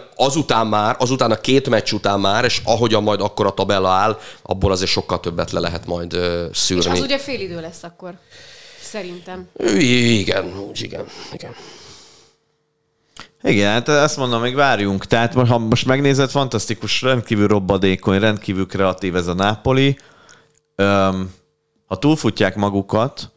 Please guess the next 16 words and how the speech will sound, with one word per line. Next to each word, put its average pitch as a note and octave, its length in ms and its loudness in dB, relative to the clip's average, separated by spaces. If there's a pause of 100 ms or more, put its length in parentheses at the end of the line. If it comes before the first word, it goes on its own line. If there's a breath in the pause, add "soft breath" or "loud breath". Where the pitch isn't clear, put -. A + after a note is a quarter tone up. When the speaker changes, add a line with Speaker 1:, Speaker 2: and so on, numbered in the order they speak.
(200 soft breath)
Speaker 3:
akkor - 240 0
előfordulhat F#2+ 600 0
viszont F#2+ 380 -6
az F#2+ 120 0
egy F2 240 -2
dolog, G2 420 0
hogy G#2 100 0
mondjuk, F#2+ 200 2
nem F#2+ 160 2
tudom, F2 180 0
január-februárban F2 800 0
esetleg E2 480 -2 (320 loud breath)
átmenetileg E2+ 720 0
gyengébb G2+ 400 2
időszakot A#2 500 0
produkálnak, B2 800 0